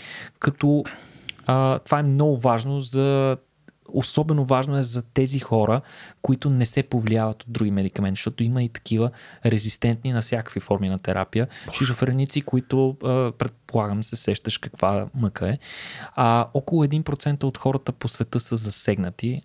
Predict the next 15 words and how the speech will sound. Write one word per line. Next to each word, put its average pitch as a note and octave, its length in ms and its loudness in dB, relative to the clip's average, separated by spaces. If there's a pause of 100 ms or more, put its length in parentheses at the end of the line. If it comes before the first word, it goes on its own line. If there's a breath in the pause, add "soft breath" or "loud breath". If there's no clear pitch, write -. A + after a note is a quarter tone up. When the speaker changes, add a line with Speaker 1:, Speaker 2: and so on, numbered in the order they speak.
(120)
Speaker 1:
от, - 440 -4
а, A2+ 400 0 (540)
някаква A#2 560 0
форма G#2 640 -2 (680 soft breath)
на G#2+ 600 0 (1300)
Speaker 2:
Шизофрения. F#2 520 2
Speaker 1:
на A#2 60 4
шизофрения, G#2+ 640 -2
на G2 80 -2
това G2 180 -4
заболяване, G2+ 640 0 (420 loud breath)
като C3+ 440 0
последствията B2 680 0
за, A#2 460 0 (500 loud breath)
а, A2 500 0